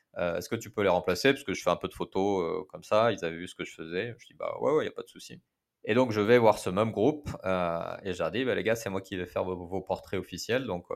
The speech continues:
bah, voilà, chacun son tour, vous venez. » Euh. Et donc là, bah, pareil, je retrouve cette femme, euh, dans ce groupe, euh, que je vois là au travers de mon objectif. Et là, je me dis, euh, « Il y a quelque chose quand même, euh, euh, beaucoup, beaucoup de, de charme, cette, cette jeune femme. »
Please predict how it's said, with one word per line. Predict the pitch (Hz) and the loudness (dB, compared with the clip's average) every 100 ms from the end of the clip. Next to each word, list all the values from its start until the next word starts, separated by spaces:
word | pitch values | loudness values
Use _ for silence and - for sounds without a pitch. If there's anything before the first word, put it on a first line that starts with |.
| - | -6
bah, | - 50 | -6 -6
voilà, | 50 107 95 | -6 -6 -6
chacun | - 90 90 | -10 -8 -8
son | - - | -10 -8
tour, | 107 110 | -6 -4
vous | 85 82 | -8 -10
venez. » | 82 113 104 | -6 -6 -6
Euh. | 85 - _ - | -8 -14 _ -6
Et | 98 | 0
donc | 120 - | 0 4
là, | 113 117 | 6 8
bah, | 101 | 6
pareil, | 101 87 117 143 | 4 4 4 2
je | |
retrouve | 92 87 - 107 | 0 -2 -4 -8
cette | - 90 | -6 -6
femme, | - 98 120 | 0 0 0
euh, | 92 85 85 87 | -4 -6 -6 -8
dans | 90 92 | -6 -6
ce | - | -6
groupe, | - 92 - - | -4 -4 -4 -2
euh, | 87 85 - 87 85 _ | -2 -2 -6 -10 -14 _
que | 87 85 | -12 -10
je | 85 | -6
vois | 87 107 | 2 4
là | 90 | 4
au | 85 | 2
travers | - 95 113 | 2 6 6
de | 98 | 6
mon | 92 90 | 0 -2
objectif. | 82 85 - 123 - - _ - | -4 -10 -8 -8 -8 -14 _ -8
Et | |
là, | 117 | -8
je | 90 | -6
me | 80 | -8
dis, | 139 139 | -6 -4
euh, « | 101 - - _ _ - - - | -4 -6 -10 _ _ -8 -8 -2
Il | 123 | -2
y | |
a | |
quelque | 117 117 | -2 -2
chose | - 95 | -2 -2
quand | - | 0
même, | 85 82 | -2 0
euh, | 87 82 82 85 87 98 - | -2 0 -2 -4 -8 -10 -10
euh, | 85 85 - 113 _ _ 85 - | -8 -8 -12 -18 _ _ -20 -12
beaucoup, | 110 135 - 139 | -6 -6 -2 -2
beaucoup | 104 101 120 | -4 -6 -4
de, | 98 95 92 | -2 -2 -2
de | 101 | -4
charme, | - 90 87 85 87 | 0 -2 -2 -8 -12
cette, | - - - | -12 -16 -14
cette | 92 - | -16 -14
jeune | - | -16
femme. » | - 95 | -12 -14